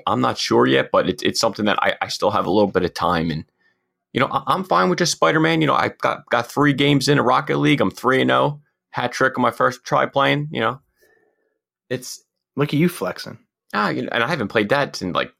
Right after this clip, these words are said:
Speaker 1: two, three years. Alex can attest to that. But so, so far, man, like, I'm, I'm loving it. I wish I got more time. I,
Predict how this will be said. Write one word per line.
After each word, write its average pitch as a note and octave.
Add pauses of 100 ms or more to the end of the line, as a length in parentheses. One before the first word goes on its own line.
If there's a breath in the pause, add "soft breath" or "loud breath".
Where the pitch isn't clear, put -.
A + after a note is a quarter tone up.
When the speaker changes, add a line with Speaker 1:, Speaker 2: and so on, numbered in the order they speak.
(140)
Speaker 1:
two, C3
three A2
years. A2+ (260)
Alex G#2
can F#2+
attest F#2
to G2
that. G2+ (640 soft breath)
But A#2+
so, C#3+
so C#3+
far, D#3
man, F3
like, A2
I'm, G#2+
I'm A#2+
loving B2
it. C3
I G2+
wish A2+
I G#2+
got -
more A#2
time. A#2
I, F#2